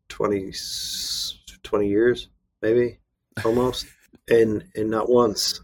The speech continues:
Speaker 1: not once have I been asked about my college education. Most of the guys I work with don't have. And not once have I been asked. I mean, the guy who has to sign, sure, he has to have a engineering degree and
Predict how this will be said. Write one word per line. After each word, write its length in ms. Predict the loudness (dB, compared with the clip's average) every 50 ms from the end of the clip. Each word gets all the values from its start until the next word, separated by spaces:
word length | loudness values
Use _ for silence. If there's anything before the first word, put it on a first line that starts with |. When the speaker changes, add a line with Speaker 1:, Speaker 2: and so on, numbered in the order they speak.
| _ _ _
Speaker 1:
not 180 | 0 0 2 4
once 320 | 6 6 6 6 4 4
have 140 | 2 4 4
I 100 | 2 2
been 180 | 2 2 2 2
asked 480 | 0 -2 -2 -4 -6 -8 -10 -16 -20 _ _ 2
about 180 | 2 2 2 0
my 120 | -4 -8
college 360 | -4 -2 0 0 0 -2 -4
education. 540 | -6 -6 -6 -8 -6 -6 -6 -8 -10 -16 _ _ _ _ _ _ _
Most 300 | -2 0 0 0 2 2
of 60 | 2 2
the 80 | 4
guys 280 | 4 2 2 2 0 -2
I 40 | 0
work 280 | 0 -2 -2 -2 -2
with 140 | -4 -4 -2
don't 180 | -6 -6 -8 -8
have. 160 | -14 -16 -16 _ _ _ _ -2
And 100 | 0 2
not 280 | 2 0 -2 -2 0
once 300 | 0 0 0 0 0 0
have 180 | 0 0 0 -2
I 80 | -4
been 180 | -4 -6 -6 -6
asked. 240 | -6 -8 -8 -6 -2
I 60 | 0
mean, 100 | 2 2
the 80 | 4 4
guy 140 | 6 6
who 100 | 8 8
has 180 | 8 8 6 2
to 80 | 0 -2
sign, 420 | 0 0 0 0 0 -2 -4 -4
sure, 500 | -4 -2 0 2 2 2 0 -2 -8 -14 _ _ _ _ _ _
he 80 | 2 2
has 140 | 2 2 -2
to 100 | -2 0
have 280 | 0 0 -2 -4 -6 _ _ _ _ _ _ _ -12
a 160 | -12 -12 -12 -14 -18 _ _ _ _ _ _ -8
engineering 500 | -8 -8 -6 -4 -2 -2 -2 -2 -4 -6
degree 480 | -12 _ _ 0 2 2 2 0 -4
and 200 | -6 -8 -14 -18